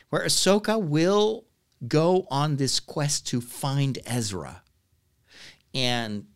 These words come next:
Admiral Thrawn would be involved in this all as kind of part of the, uh, uh, Star Wars Rebels timeline.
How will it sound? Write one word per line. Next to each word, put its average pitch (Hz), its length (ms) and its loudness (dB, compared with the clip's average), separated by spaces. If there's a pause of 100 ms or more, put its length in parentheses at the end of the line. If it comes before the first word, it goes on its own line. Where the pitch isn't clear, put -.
(100)
Admiral 117 380 -4
Thrawn 165 560 6
would 101 120 2
be 82 120 -6
involved 87 340 -4
in 113 100 2
this 139 200 4
all 139 340 8
as 104 340 -2
kind 117 140 -2
of 101 80 -6
part 120 260 -4
of 95 140 -6
the, 87 260 -4
uh, 82 200 -8 (200)
uh, - 160 -10
Star 110 220 -6
Wars 101 180 -6
Rebels 160 400 -2
timeline. 107 580 -6